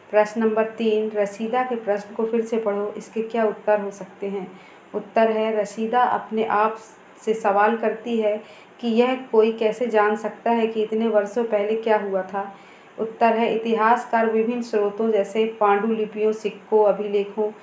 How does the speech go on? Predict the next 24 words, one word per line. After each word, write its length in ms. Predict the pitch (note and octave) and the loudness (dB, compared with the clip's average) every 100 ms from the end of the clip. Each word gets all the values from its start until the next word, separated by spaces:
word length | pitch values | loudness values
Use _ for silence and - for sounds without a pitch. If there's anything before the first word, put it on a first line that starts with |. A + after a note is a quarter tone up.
| - - A3 | -20 -8 -2
तथा 140 | A#3 | -2
पुरातत्व 720 | A3 G#3+ G#3 G#3 A#3+ A#3 A#3 | 0 4 6 4 2 -2 -2
के 240 | A3+ A3+ F3+ | -2 -2 0
ज्ञात 400 | G#3 G#3 A3 G3+ | 4 4 4 0
जानकारियों 680 | G#3 G#3 G3+ G3+ G#3 A3+ | 0 0 0 2 2 0
के 120 | A3 G#3 | -2 -2
आधार 300 | G3 A3 A3 | -2 -2 -2
पर 160 | G#3+ | -2
अतीत 440 | - G3 A3 A3 - | -2 -6 -6 -8 -4
को 120 | G3+ | -2
जानने 380 | G3+ F#3+ G3+ G3+ | 0 0 -2 -4
का 80 | |
प्रयास 520 | G3 - F#3+ F#3+ G3 - | -6 -2 2 2 0 -4
करते 280 | F3+ - F#3+ | -10 -8 -10
हैं। 260 | F#3+ F#3+ F#3+ - - - - - - - - - - - - - - - - - - - - A3 | -10 -14 -20 -20 -20 -20 -20 -20 -20 -20 -20 -20 -20 -20 -20 -20 -20 -20 -20 -20 -20 -20 -6 -2
अगला 280 | A3 B3 | 0 2
प्रश्न 440 | B3+ A#3+ A3+ A3+ A#3+ | 2 2 0 0 -2
है, 360 | A3+ A3+ A3+ | 0 0 0
प्रश्न 340 | A3 A3 - A3 | 0 -2 -2 -2
नंबर 220 | G#3+ A3 | 0 0
चार, 480 | A3 A3 G3+ G#3 A3+ - - - - - | 0 2 2 2 -2 -14 -20 -20 -20 -10
पुरा-, 480 | A3+ A#3 A3+ A3+ - | 2 4 4 0 -2
पुरातत्वविदों 1400 | A3 G#3+ G#3 G#3+ C4+ C#4+ C4 C4+ C4 - G3+ F#3+ A3 B3+ A#3+ | 4 8 8 6 0 0 2 0 -2 -8 -8 0 2 2 4
द्वारा 480 | G#3 G3 G#3 G#3+ | 4 6 4 2